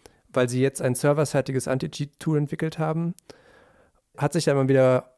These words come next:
aufgrund der ganzen Kritik daran umentschieden. Was ist jetzt das richtige Vorgehen für die ninety-nine Damage Liga?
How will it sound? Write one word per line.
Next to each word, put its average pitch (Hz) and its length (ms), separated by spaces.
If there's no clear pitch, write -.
aufgrund 139 440
der 123 240
ganzen 123 380
Kritik - 380
daran 127 560
umentschieden. 113 800
Was 131 260
ist 156 160
jetzt 151 160
das - 160
richtige 131 380
Vorgehen 113 500
für 123 160
die 117 180
ninety-nine 113 460
Damage 117 300
Liga? 117 400